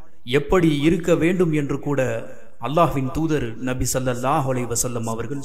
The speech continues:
சொல்லியிருக்கின்றார்கள். அபுதாவுத் என்ற நபிமொழி தொகுப்பிலே மூவாயிரத்தி எட்நூத்தி எழுபத்தி எட்டாவது ஹதீஸாக இடம்பெறுகின்றன.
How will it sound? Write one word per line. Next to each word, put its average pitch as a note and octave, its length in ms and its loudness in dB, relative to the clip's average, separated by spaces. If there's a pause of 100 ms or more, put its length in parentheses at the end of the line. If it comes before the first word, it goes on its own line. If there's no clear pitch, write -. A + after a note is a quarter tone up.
சொல்லியிருக்கின்றார்கள். A2 1000 -4 (600)
அபுதாவுத் F3+ 640 2
என்ற C#3+ 500 0
நபிமொழி C#3+ 480 0
தொகுப்பிலே B2+ 720 -4 (180)
மூவாயிரத்தி D3 800 0
எட்நூத்தி C3+ 600 -4 (140)
எழுபத்தி C#3+ 480 -2
எட்டாவது B2 480 -2
ஹதீஸாக A#2 680 -2 (140)
இடம்பெறுகின்றன. A2+ 880 -4